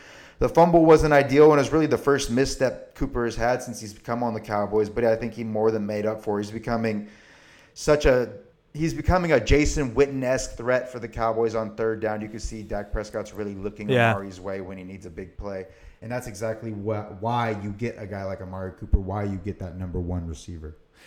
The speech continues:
Speaker 2: Yeah, and I think also when you look at how they all slot in a little bit, I, I think that, that, uh, you know, having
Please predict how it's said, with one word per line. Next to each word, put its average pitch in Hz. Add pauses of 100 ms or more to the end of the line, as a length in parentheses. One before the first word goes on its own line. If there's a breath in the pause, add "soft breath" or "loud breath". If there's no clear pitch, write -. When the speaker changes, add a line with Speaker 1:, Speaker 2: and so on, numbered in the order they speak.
(160 soft breath)
Speaker 2:
Yeah, 156
and 135
I 151
think 165
also 143
when 131 (100)
you 127 (300)
look 143
at 135
how 131 (280)
they 123
all 120
slot 120
in 123
a 113
little 110
bit, 110
I, 117 (100)
I 139
think 139
that, 117 (500)
that, 117
uh, 107 (1000 soft breath)
you 123
know, 113
having 135